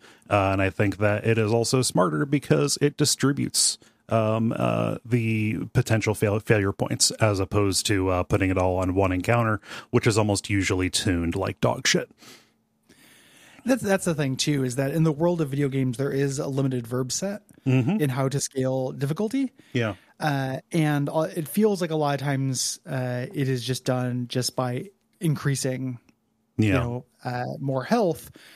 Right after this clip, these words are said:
Speaker 2: more damage, more phases, you know,
Speaker 1: Mm-hmm.
Speaker 2: as opposed to, like, a more interesting
Speaker 1: Yeah.
Speaker 2: uh, approach to it. Like, instead of just more phases, more interesting phases. Maybe this,
Speaker 1: Yeah.
Speaker 2: uh, forces you to, to do thing, new,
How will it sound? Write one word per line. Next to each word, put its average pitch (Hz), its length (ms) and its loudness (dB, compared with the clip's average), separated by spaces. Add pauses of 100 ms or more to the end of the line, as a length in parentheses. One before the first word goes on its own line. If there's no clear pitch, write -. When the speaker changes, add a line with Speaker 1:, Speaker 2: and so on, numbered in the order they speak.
(160)
Speaker 2:
more 139 160 2
damage, 131 500 0
more 135 120 0
phases, 123 760 -4 (360)
you 139 160 0
know, 123 220 -4 (200)
Speaker 1:
Mm-hmm. 120 260 4 (120)
Speaker 2:
as 139 220 2
opposed 160 500 0
to, 151 320 0
like, 147 160 0
a 143 40 4
more 143 260 0
interesting 139 760 -4 (200)
Speaker 1:
Yeah. 104 340 0 (200)
Speaker 2:
uh, 127 340 -4
approach 220 340 0
to 135 100 0
it. 139 140 -8
Like, 131 340 -2 (320)
instead 156 320 0
of 151 80 0
just 143 340 -4
more 147 880 -2
phases, 147 560 0 (120)
more 147 340 0
interesting 143 560 -2
phases. 127 640 -8
Maybe 135 280 2
this, 120 240 2
Speaker 1:
Yeah. 98 120 2
Speaker 2:
uh, 123 320 -4 (460)
forces 151 480 0
you 151 140 2
to, 143 520 0
to - 120 -6
do 156 180 0
thing, 151 280 0
new, 151 380 0